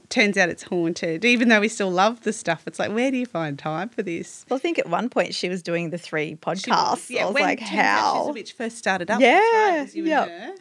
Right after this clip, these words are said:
Speaker 1: And it was haunted, and it was all done sort of in one afternoon, evening, after she'd worked the morning.
Speaker 2: Yeah.
Speaker 1: Yep. So
Speaker 2: It's a lot.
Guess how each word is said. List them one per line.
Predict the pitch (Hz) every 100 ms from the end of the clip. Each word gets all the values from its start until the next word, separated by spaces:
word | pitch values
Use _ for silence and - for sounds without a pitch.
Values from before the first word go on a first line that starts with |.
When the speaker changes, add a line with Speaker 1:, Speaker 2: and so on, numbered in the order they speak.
| _ - - - -
Speaker 1:
And | 208 208
it | 185
was | 196 208 208
haunted, | 214 233 214 220 277 403 -
and | 202 202 202 202 - -
it | -
was | 220 208
all | 202 202
done | 202 196 202 190
sort | - 202
of | 185
in | 185
one | 185
afternoon, | 180 180 - 175 180 175 175 180 185 -
evening, | - 196 208 220 196 202 -
after | 208 190 -
she'd | - 196
worked | 185 185 -
the | 202
morning. | 190 185 196 185 202 190
Speaker 2:
Yeah. | 156 - 233
Speaker 1:
Yep. | 190 170 - _
So | - 196 190 -
Speaker 2:
It's | -
a | 214
lot. | 160 - -